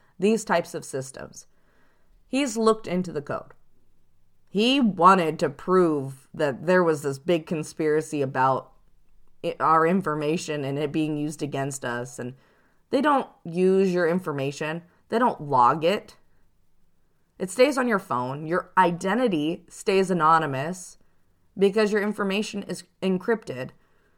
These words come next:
And a lot of times, it's just your cookies. Y-, it's just these websites reading your cookie history, your web history, and that stays on your phone. And if you delete it,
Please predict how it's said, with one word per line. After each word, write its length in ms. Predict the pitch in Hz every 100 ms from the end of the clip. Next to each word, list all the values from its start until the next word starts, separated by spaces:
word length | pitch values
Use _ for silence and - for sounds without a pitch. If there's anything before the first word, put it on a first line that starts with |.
| _ -
And 80 | 175
a 60 | 180
lot 240 | 185 220
of 100 | 214
times, 380 | 185 196 196 185
it's 200 | 233 220
just 280 | - 277 -
your 120 | 233
cookies. 760 | 185 - 214 - 95 - - _ _ _ _ _ _ _ _ _ -
Y-, 100 | 185
it's 440 | 85 107 190 -
just 440 | - 226 220 - _ _ _ _ _ -
these 220 | 196 180
websites 840 | 208 220 - 170 165 - - - _ -
reading 720 | 170 202 233 220 208 214 -
your 280 | - 185 180
cookie 460 | 175 - 208 208 202
history, 440 | 190 185 165 131
your 140 | 139 147
web 280 | 165 175
history, 600 | 175 160 - - 127 127 - - _ _ _
and 140 | 175 220
that 140 | 226
stays 280 | - 226 220
on 120 | 208
your 120 | 202
phone. 360 | 175 156 151 165 -
And 160 | 180 180
if 220 | 196 190
you 100 | 190
delete 400 | 170 165 185 226
it, 160 | 214